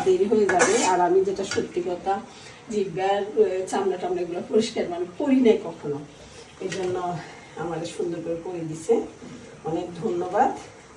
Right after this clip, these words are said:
যে আমাকে এত সুন্দর করে সাহায্য করার জন্য।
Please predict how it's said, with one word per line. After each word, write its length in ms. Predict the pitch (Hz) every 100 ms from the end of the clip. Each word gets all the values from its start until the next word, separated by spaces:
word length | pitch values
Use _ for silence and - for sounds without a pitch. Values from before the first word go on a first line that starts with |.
| - -
যে 60 |
আমাকে 340 | 170 165 156 165
এত 160 | 165 170
সুন্দর 540 | - 269 233 226 220 220
করে 160 | 214
সাহায্য 380 | 214 190 170 175
করার 220 | 180 180 180
জন্য। 340 | 202 202 240